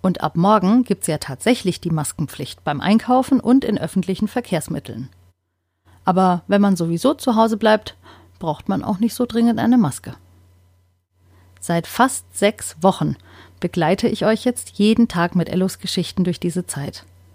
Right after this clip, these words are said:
Und weil das heute schon Folge vierzig ist, habe ich mal nachgeguckt. Wenn ihr jede einzelne Folge gehört habt, dann habt ihr schon fast fünf Stunden Geschichten gehört.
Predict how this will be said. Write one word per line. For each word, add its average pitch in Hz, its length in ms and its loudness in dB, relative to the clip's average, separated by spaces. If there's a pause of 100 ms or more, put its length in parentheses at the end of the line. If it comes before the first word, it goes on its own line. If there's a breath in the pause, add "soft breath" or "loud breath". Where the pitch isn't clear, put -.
(560 loud breath)
Und 196 180 0
weil 190 140 2
das 196 180 -2
heute 240 300 2
schon 185 240 -2
Folge 220 400 2
vierzig - 580 -2
ist, - 280 -4 (420 soft breath)
habe 185 160 2
ich 196 80 -4
mal 226 160 4
nachgeguckt. - 720 -4 (640 soft breath)
Wenn 202 180 2
ihr 202 220 2
jede 262 600 2
einzelne 226 440 2
Folge 180 420 0
gehört 147 360 -4
habt, - 300 -8 (300 soft breath)
dann 170 180 -2
habt 202 180 -4
ihr 240 120 2
schon 254 260 4
fast - 420 -2
fünf - 500 0
Stunden 240 600 2
Geschichten - 480 -4
gehört. - 360 -14